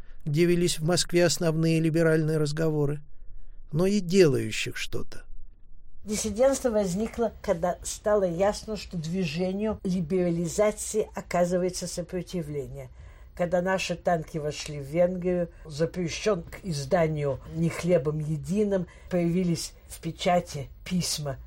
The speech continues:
Speaker 2: в защиту Сталина, когда пошел откат, и когда стало ясно, что эта власть так просто не сдается.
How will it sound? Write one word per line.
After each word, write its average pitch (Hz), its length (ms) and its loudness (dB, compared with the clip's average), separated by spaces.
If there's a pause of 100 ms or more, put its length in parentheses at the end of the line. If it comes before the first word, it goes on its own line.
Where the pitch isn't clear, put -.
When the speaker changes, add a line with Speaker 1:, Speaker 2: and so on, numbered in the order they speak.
(100)
Speaker 2:
в 139 60 -10
защиту 156 560 -2
Сталина, 214 680 2 (320)
когда 190 440 2 (120)
пошел 220 540 2
откат, - 540 -4
и 147 40 -6
когда 165 280 -4
стало 190 320 0
ясно, 208 640 0 (320)
что - 200 -4
эта 202 280 2
власть 208 460 0
так - 240 -2
просто 202 640 2 (100)
не 190 240 2
сдается. 165 720 2